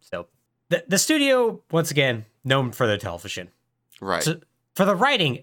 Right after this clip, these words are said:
Speaker 1: Genvid is going to turn to D J two again for about a hot minute before they just straight up poach, uh, Stephen Bugaj to directly work for them.
Speaker 2: Okay.
Speaker 1: After this,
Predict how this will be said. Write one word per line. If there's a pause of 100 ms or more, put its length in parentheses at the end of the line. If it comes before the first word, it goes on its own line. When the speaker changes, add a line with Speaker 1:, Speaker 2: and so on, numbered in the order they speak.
Speaker 1:
Genvid
is
going
to
turn
to
D
J
two
again
for
about
a
hot
minute (300)
before
they
just
straight
up
poach,
uh,
Stephen
Bugaj
to
directly
work
for
them. (420)
Speaker 2:
Okay. (520)
Speaker 1:
After
this,